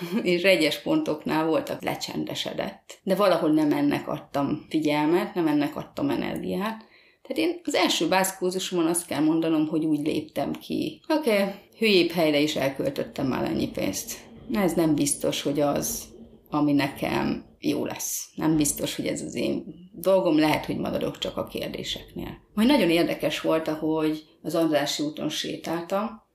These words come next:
és közben kicsit bosszankodtam ezen. Egy pillanat alatt azt kezdtem el észrevenni, hogy olyan más Budapest.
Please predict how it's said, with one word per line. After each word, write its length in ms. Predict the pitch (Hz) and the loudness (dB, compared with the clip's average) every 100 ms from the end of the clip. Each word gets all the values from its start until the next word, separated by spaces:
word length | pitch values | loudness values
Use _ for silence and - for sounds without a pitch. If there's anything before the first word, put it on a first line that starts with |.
| - | -10
és 160 | 190 - | -6 -2
közben 600 | 180 170 170 160 160 165 | -2 0 0 0 0 -2
kicsit 300 | - 156 143 | -4 -2 -2
bosszankodtam 720 | - - - - - - - | -2 -2 -4 -6 -8 -6 -6
ezen. 420 | - - 254 277 - | -4 -2 -2 -2 -8
Egy 200 | - - | -18 -10
pillanat 440 | - 220 170 156 156 | -4 0 2 0 0
alatt 280 | 160 156 - | 0 0 -4
azt 120 | - | -8
kezdtem 320 | 190 - 160 | -6 -6 -4
el 60 | 143 | 0
észrevenni, 640 | 170 - 165 165 165 160 | 0 0 -2 -2 -2 -2
hogy 260 | - 165 165 | -4 -4 -2
olyan 220 | 170 160 | -2 -2
más 420 | 160 156 156 156 | 0 0 0 -4
Budapest. 880 | 151 147 139 - - - - - | -4 -4 -4 -4 -8 -8 -10 -10